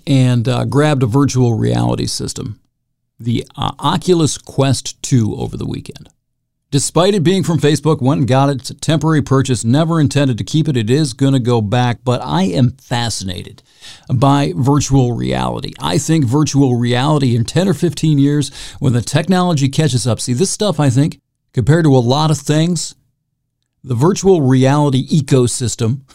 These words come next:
<laughs> the hardware, reminds me of, I don't know, like a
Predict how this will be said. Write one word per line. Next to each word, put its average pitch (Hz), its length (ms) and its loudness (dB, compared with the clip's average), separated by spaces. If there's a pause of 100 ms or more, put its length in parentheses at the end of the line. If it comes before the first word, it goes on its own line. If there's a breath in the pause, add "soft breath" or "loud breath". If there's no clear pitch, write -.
<laughs> - 220 -20
the 117 120 -2
hardware, 113 760 0 (400)
reminds 147 640 2
me 147 220 4
of, 104 200 -4 (340)
I 151 80 -10
don't 117 120 -4
know, 120 120 -4
like 120 200 -4
a 110 160 -6